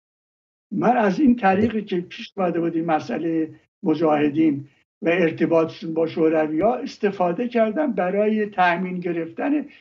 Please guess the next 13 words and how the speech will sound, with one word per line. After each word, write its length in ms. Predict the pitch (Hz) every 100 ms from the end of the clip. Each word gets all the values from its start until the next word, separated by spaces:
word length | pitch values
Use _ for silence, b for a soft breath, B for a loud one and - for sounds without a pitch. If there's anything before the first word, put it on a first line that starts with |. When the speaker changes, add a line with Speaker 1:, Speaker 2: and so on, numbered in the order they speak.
| B
Speaker 1:
سایر 500 | _ - 180 180 220
کارمندان 680 | 233 196 190 180 175 170 180
زنده 580 | 185 180 160 143 151 135
یا 400 | 143 185 202 196 B -
افسران 480 | 160 - 170 185
زنده 400 | 180 165 160 165
که 100 | 170
باقی 280 | 160 160 160
موندن، 360 | 160 156 156 240
اونا 200 | 240 214
رو 60 |
دیگه 220 | 220 208 220
نکشن 560 | 254 247 196 151 117